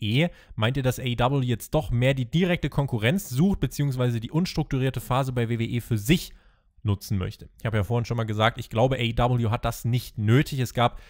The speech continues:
zu Beginn mal den ein oder anderen Shoot von dem Chris Jericho, der gesagt hat, ja, Jake Swagger, bad idea vom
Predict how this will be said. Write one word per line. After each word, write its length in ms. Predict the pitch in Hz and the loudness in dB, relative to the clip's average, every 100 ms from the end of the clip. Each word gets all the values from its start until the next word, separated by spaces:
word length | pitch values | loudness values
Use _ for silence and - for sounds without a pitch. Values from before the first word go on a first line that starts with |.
| - - | -20 -18
zu 280 | - - 160 | -8 -2 0
Beginn 500 | 139 120 - 139 175 | 0 0 2 2 4
mal 200 | 165 151 | 4 2
den 160 | 147 139 | 0 -2
ein 260 | 143 147 | 0 2
oder 220 | 147 139 139 | 2 2 0
anderen 340 | 147 143 139 | 0 0 0
Shoot 300 | - 131 127 | 0 -2 -2
von 160 | - 156 | -2 0
dem 120 | 139 | 0
Chris 280 | 131 120 - | -2 -4 -2
Jericho, 260 | 123 123 | -2 -2
der 140 | 117 113 | -4 -4
gesagt 380 | 107 113 113 | -2 -2 -2
hat, 160 | 113 107 | -4 -8
ja, 280 | 120 113 117 - _ _ - | -12 -12 -12 -14 _ _ -10
Jake 180 | 120 | -8
Swagger, 540 | - 110 110 110 107 101 _ _ _ _ | -8 -6 -4 -2 -4 -6 _ _ _ _
bad 200 | - 131 139 | -4 0 2
idea 460 | 127 123 135 131 | 2 2 4 4
vom 600 | 120 - 123 117 113 101 | 2 -2 0 2 2 -2